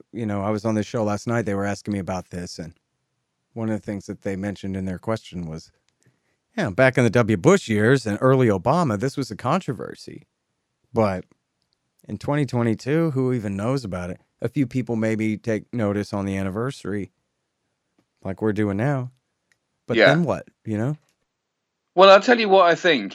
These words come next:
Speaker 2: genuinely. I genuinely think that, um, that, you know, the administration has taken on board,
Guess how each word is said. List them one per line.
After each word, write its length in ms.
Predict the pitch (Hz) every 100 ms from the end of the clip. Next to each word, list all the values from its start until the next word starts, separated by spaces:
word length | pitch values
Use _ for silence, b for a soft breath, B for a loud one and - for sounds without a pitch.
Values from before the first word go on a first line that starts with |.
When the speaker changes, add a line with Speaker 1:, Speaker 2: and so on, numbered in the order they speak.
| -
Speaker 2:
genuinely. 720 | - 147 135 107 92 85 87
I 120 | 101
genuinely 560 | 101 139 156 147 127 120
think 340 | 117 120 104
that, 200 | 98 101
um, 440 | 90 101 101 92 85 _
that, 260 | 104 98 -
you 140 | 101
know, 160 | 107 82
the 260 | 76 101 104
administration 800 | 101 120 117 - 113 104 107 101
has 320 | 104 104 92 -
taken 340 | - 120 117 107
on 160 | 98
board, 580 | 92 107 104 95 95 -